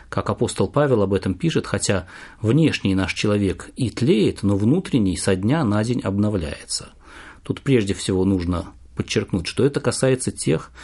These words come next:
кто принял Господа Иисуса Христа. «Принял сердцем, доверился,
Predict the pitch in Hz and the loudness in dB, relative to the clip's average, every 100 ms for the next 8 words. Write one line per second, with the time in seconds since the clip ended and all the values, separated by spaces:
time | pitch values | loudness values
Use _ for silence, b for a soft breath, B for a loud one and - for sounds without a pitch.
0 | B B - 113 - 110 147 131 104 127 | B B -2 -2 0 2 2 2 2 0
1 | - 110 107 98 120 - - 110 - - | 0 -2 -2 -2 -4 -4 -4 -4 -4 -6
2 | - - B B B B B - 120 131 | -8 -14 B B B B B -2 2 2
3 | 120 117 - 117 - 82 82 - 98 107 | 2 0 2 2 2 -6 -6 -4 0 2
4 | 131 95 71 - - | 2 0 -4 -6 -8